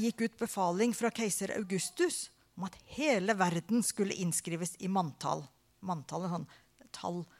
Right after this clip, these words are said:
tallet på alle menneskene som bodde der. Eh, og alle dro av sted for å la seg innskrive, hver til sin by.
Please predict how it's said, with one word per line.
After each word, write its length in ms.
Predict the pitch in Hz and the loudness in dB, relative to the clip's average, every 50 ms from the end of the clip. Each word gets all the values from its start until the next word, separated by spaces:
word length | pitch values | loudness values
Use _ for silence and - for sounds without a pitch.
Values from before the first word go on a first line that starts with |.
| _ _ _ | _ _ _
tallet 260 | - 202 175 180 202 - | -2 -2 0 0 0 2
på 140 | - - | 2 2
alle 160 | 220 190 175 180 | 2 2 2 0
menneskene 560 | 190 180 143 135 - - - 156 165 196 185 - - _ | 0 0 0 -2 -4 -4 -4 -4 -2 -2 -2 -4 -8 _
som 220 | _ - - 190 180 | _ -14 -12 -8 -8
bodde 240 | 180 156 - 139 151 | -8 -8 -8 -8 -8
der. 160 | 156 151 - _ _ _ _ _ _ - - - - _ _ _ _ _ _ _ _ _ _ _ _ _ _ _ | -8 -10 -12 _ _ _ _ _ _ -20 -20 -20 -20 _ _ _ _ _ _ _ _ _ _ _ _ _ _ _
Eh, 360 | - 185 - - - 180 - - - - _ - | -20 -18 -16 -14 -12 -12 -12 -14 -16 -10 _ -4
og 100 | 160 - - | 0 4 6
alle 260 | 277 285 254 233 240 214 | 6 6 8 8 6 6
dro 160 | 220 233 247 | 8 6 6
av 80 | 262 - | 6 4
sted 260 | - - 233 254 277 - | 2 4 4 4 4 4
for 100 | - 233 | 2 2
å 60 | 233 220 | 4 4
la 100 | 202 180 - | 4 4 4
seg 160 | - 214 - | 2 0 0
innskrive, 580 | 190 175 160 - - - 175 180 185 185 254 254 - - _ - | 2 0 0 0 -2 -2 -2 0 2 2 2 2 2 -4 _ -2
hver 260 | 156 175 165 156 - | 0 0 2 0 0
til 120 | - 185 - | -2 -4 -2
sin 220 | - 170 160 165 147 | -2 0 0 0 -2
by. 160 | 151 147 143 | -2 -2 -4